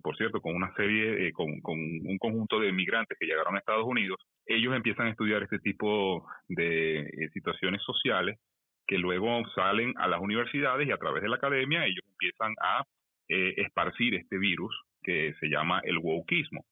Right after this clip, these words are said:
Los medios han sido vitales, vitales para la propagación de toda esta ideología, vamos a llamarlo así de esta forma,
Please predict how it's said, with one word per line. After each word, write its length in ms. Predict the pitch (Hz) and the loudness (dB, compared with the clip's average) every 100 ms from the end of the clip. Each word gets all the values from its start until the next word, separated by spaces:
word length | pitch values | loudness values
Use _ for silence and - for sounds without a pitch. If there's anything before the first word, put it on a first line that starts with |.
| - | -2
Los 180 | 113 | 0
medios 260 | 104 104 131 | 2 2 2
han 120 | 131 | 0
sido 380 | 127 123 131 123 - | 2 4 4 0 -4
vitales, 680 | 101 117 - 107 85 73 - - _ _ _ | 2 2 4 2 2 0 -8 -20 _ _ _
vitales 640 | 110 113 - 127 123 135 - - | -2 0 2 2 2 0 -2 -2
para 180 | 104 | 2
la 100 | 98 | 2
propagación 720 | - 90 87 85 - 113 120 123 _ - | 0 -2 0 -2 -2 -2 -2 -6 _ -4
de 140 | 110 | -2
toda 160 | 113 135 | 2 0
esta 140 | 139 | 0
ideología, 800 | 131 120 110 98 117 92 - - _ | 2 2 2 0 0 0 0 -6 _
vamos 180 | 92 92 | -6 0
a 20 | |
llamarlo 320 | 95 92 87 87 | 0 2 0 0
así 160 | - | 0
de 80 | 87 | -2
esta 180 | 85 85 | 0 -2
forma, 380 | - 110 104 | 0 0 0